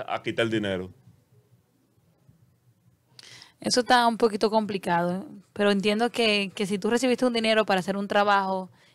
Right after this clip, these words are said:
Speaker 2: y no correspondía hacerlo con ese debido proceso, eh, porque ahí está el punto,
Speaker 1: Mm.
Speaker 2: que tuviste un trabajo que no estaba en el debido
Speaker 1: Yo sí te puedo
Speaker 2: co-,
Speaker 1: decir algo.
Speaker 2: siguiendo las mismas pautas, ahí ya tiene un tema.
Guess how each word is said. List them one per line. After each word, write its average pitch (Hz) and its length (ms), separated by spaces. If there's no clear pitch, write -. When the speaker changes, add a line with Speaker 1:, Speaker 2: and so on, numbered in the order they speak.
Speaker 2:
y 190 260
no 185 260
correspondía 202 500
hacerlo 196 480
con 180 200
ese 180 180
debido 190 320
proceso, 196 720
eh, 170 360
porque 180 200
ahí 180 80
está 175 120
el 160 60
punto, 180 400
Speaker 1:
Mm. 131 200
Speaker 2:
que 196 80
tuviste 196 200
un 196 60
trabajo 196 340
que 190 100
no 185 100
estaba 190 560
en 185 100
el 180 120
debido 185 640
Speaker 1:
Yo 123 140
sí 151 160
te 143 100
puedo 120 220
Speaker 2:
co-, 110 80
Speaker 1:
decir - 240
algo. 73 100
Speaker 2:
siguiendo 202 380
las 202 100
mismas 190 220
pautas, 196 340
ahí 190 200
ya 185 100
tiene 175 180
un 170 80
tema. 196 300